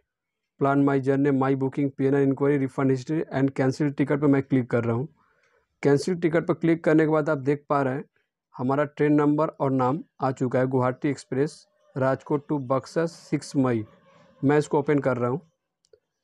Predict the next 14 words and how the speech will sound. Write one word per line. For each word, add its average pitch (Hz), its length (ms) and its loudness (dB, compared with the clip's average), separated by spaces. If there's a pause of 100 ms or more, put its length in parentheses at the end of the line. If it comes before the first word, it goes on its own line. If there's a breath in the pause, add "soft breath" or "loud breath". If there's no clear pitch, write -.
जैसे 139 240 0
कि 156 80 2
आप 151 100 2
देख 135 340 2
पा 147 120 2
रहे 135 140 2
हैं, 190 80 -6 (120)
इसमें 143 260 -2
चार 139 220 -2
पैसेंजर 139 360 -6
दिख 127 180 -6 (120)
पा 127 120 0
रहे 127 120 -4
हैं, - 100 -16